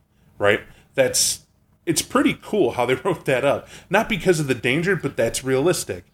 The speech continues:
If I paid you something like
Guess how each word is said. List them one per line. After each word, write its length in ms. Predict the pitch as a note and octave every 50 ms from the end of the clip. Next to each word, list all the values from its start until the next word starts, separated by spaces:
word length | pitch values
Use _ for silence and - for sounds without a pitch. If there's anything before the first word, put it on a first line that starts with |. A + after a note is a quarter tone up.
| _ _ _ - - -
If 220 | - C3 - - - -
I 220 | B2 B2+ D#3 G#3 A3+
paid 400 | - - - F#3 F3+ D#3+ C3+ C3
you 440 | D#3 F3 D#3+ A2 F#2+ F#2 G#2 - - _ _ _ - - - -
something 460 | - - D3+ C#3 C3+ - C#3+ C3 B2+
like 240 | A#2 A2 A2 G#2 -